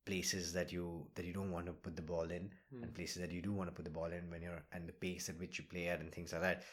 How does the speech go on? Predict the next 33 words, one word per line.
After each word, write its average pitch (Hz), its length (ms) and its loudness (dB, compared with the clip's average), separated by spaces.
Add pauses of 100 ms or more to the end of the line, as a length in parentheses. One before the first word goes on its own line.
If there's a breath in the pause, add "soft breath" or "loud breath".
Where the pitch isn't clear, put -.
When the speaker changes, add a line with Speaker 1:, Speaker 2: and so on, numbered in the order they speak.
(140 loud breath)
Speaker 1:
So, 90 340 2 (220)
um, 82 340 2
I 90 60 -2
think 95 240 -2
that, 87 280 2 (100)
that 90 180 4
helped 92 320 0
me 87 140 0
a 85 40 2
lot. 85 320 2
And, 85 160 -2 (340 soft breath)
um, 80 720 2 (140)
and 101 100 -4
just, 110 220 2
you 104 60 4
know, 101 80 4
even, 101 300 4
like, 92 200 4
playing 92 380 4
leagues 92 420 2
in 90 100 0
England, 90 440 -2 (340 soft breath)
uh, 80 280 2
like, 80 160 -4
I 80 40 0
played 82 200 -2
the 90 60 -2
Yorkshire 85 360 0
League 85 260 -2
and 82 100 0
the 85 40 0
National 85 380 0
League, 82 320 -2